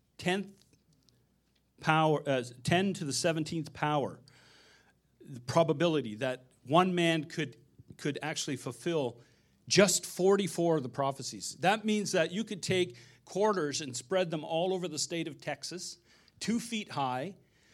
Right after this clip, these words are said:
and you can blindfold someone and say, "Walk into the middle of Texas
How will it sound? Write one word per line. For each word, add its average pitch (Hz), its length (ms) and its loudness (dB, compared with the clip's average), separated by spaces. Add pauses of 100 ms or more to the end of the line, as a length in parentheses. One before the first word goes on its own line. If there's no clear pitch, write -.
(220)
and 151 120 0
you 175 60 -2
can 160 160 -2
blindfold 165 560 2
someone 151 300 -2
and 135 100 -4
say, 135 140 -2
"Walk 143 340 0
into 170 160 -6
the 151 100 -8
middle 156 300 -4
of 139 100 -8
Texas 143 460 -4